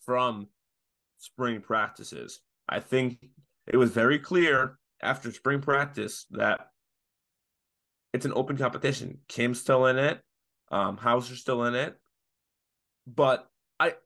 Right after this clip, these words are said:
if Thorne was really quality enough to be far and away the Q B one, I don't think Mel Tucker would have scared him off and had him essentially go in the portal.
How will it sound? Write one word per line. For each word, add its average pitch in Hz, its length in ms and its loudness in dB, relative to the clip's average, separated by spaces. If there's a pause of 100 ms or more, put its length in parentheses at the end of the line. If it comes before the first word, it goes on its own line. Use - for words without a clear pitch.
(1000)
if - 340 2 (160)
Thorne 208 360 8
was 170 200 2
really 165 420 4
quality 160 640 4
enough 123 460 2 (360)
to 139 280 0
be 127 140 -4
far 147 520 4
and 156 100 2
away 123 400 2
the 98 120 -10
Q 135 260 -8
B 127 120 -2
one, 113 420 0 (400)
I 131 120 -2
don't 143 380 0
think 143 140 -2
Mel 127 200 2
Tucker 123 320 -2
would 113 80 -2
have 107 80 -10
scared 107 260 -4
him 101 140 -4
off 82 260 -10
and - 100 -14
had 98 200 0
him 98 240 -2 (320)
essentially 101 500 -8 (240)
go 98 120 -6
in 95 40 -6
the 92 60 -10
portal. 69 400 -8